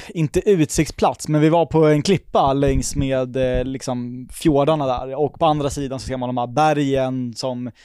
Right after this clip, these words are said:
liksom, sträcker sig över horisonten, så här riktigt mäktigt.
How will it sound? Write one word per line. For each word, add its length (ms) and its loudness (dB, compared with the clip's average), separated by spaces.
liksom, 300 -6
sträcker 320 -4
sig 380 -2
över 260 0
horisonten, 640 0
så 100 -4
här 120 0
riktigt 260 -2
mäktigt. 720 -4